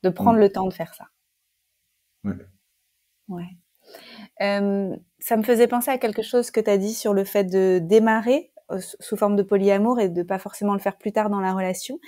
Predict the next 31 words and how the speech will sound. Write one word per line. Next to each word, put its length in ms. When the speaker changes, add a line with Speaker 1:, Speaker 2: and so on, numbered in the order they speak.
Speaker 1:
J'ai 120
beaucoup 220
de 60
messages 340
de 80
personnes 580
pour 200
qui 360
c'est 120
un 100
peu 140
la 100
dernière 360
chance. 500
C'est, « 220
Ça 180
va 100
pas 160
trop, 400
euh, 100
dans 140
mon 140
couple. 440
Qu'est-ce 180
que 120
t'en 180
penses 260
si 180
j'essaye 360
de 80
l'ouvrir ? » 480